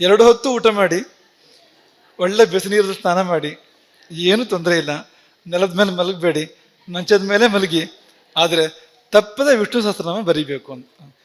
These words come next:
ಒಂದೇ ನಿಯಮ. ಆದರೆ ಆ ನಿಯಮ ಪಾಲನೆ ಮಾಡಲೇಬೇಕು. ಆ ನಿಯಮಕ್ಕೆ ನೀವೆಲ್ಲರೂ ಕೂಡ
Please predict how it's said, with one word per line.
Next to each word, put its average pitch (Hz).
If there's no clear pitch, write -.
ಒಂದೇ 226
ನಿಯಮ. 202
ಆದರೆ 185
ಆ 180
ನಿಯಮ 185
ಪಾಲನೆ 165
ಮಾಡಲೇಬೇಕು. 151
ಆ 131
ನಿಯಮಕ್ಕೆ 175
ನೀವೆಲ್ಲರೂ 175
ಕೂಡ 202